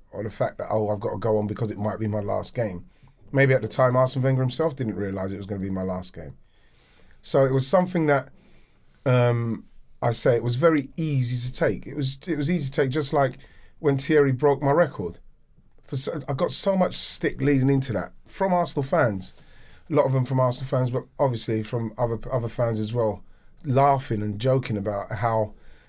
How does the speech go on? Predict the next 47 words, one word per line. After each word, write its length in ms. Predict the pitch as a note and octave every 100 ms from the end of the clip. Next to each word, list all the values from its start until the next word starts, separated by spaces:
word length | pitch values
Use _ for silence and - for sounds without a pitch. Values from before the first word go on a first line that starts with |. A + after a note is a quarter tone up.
| -
um, 380 | A2+ A2 A2 -
I'm, 240 | B2 A2 A2+ A#2
my 100 | A#2
record's 440 | A#2 A#2+ C3+ A2
gone, 280 | - A2 A#2+ - - -
<clears throat> 220 | - -
and 1200 | A3 E3+ - - - _ _ - - - B2+ A#2+
you 80 | A#2
know 80 | A#2+
what 80 | B2
I 40 |
mean, 200 | B2 A#2+
there's 200 | G2+ G#2+
all 160 | C#3+ C3
sorts 300 | C#3+ B2+ B2+
of, 140 | G#2+
all 160 | A#2+ B2+
sorts 280 | - A#2+ A2+
of 80 |
negativity 680 | A2+ C3+ A#2+ - C3 G#2+ G#2
and 120 | G#2
rubbish. 300 | B2+ G2+ F#2+
But 120 | - D3
the 60 |
fact 340 | C3+ G#3+ - - - - - - -
with 140 | C#3
that 140 | C3+ C#3
is, 220 | D3 A2
is 120 | A#2+
that 200 | C3 - - -
it 120 | - D#3
was 120 | C3+
very 300 | G#3 G#3 F#3
easy 540 | F3+ F#3 D3+ A2+ F#2+ -
to, 400 | - A#2+ G#2 - - - - - - -
to 100 | B2+
be 140 | B2+
able 240 | B2+ A#2
to 140 | A2+ A#2
go 380 | A#2 C3+ B2+ G#2+
to 180 | - C#3
the, 100 | A#2
to 200 | G2+ -
the 80 | A#2+
game 420 | G2+ A2+ A2+ A2+ - _ - - -
and 340 | B2 A#2+ A2+
pre-, 160 | -